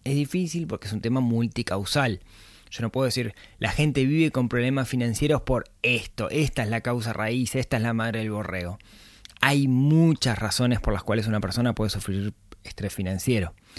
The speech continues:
Es un tema multicausal. Hoy quiero atacar una de esas causas raíz, una de estas varias causas, que es el concepto de aparentar. ¿Sí? ¿A qué me refiero con esto de aparentar?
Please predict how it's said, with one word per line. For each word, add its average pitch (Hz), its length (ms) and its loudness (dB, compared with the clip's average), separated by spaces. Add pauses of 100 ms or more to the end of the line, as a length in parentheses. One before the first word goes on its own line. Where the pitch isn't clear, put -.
(280)
Es 92 140 -6
un 98 100 -2
tema 104 320 -2
multicausal. 107 800 -2
Hoy 139 200 2
quiero 139 200 2
atacar 120 420 -2 (400)
una 165 380 4
de 113 80 2
esas 107 180 -4
causas 113 380 -2
raíz, 120 520 -2
una 104 260 0
de 92 60 -2
estas - 320 -10 (300)
varias 98 440 -4
causas, 123 560 -2 (760)
que 143 240 6
es 151 220 -2 (580)
el 135 220 0
concepto 107 580 -4
de 104 180 -2 (120)
aparentar. 101 1080 -2 (640)
¿Sí? 90 280 -6 (960)
¿A 131 120 0
qué 175 100 0
me 175 140 2
refiero 143 360 0
con 120 140 -2
esto 120 240 -2
de 113 180 -2
aparentar? 98 840 -6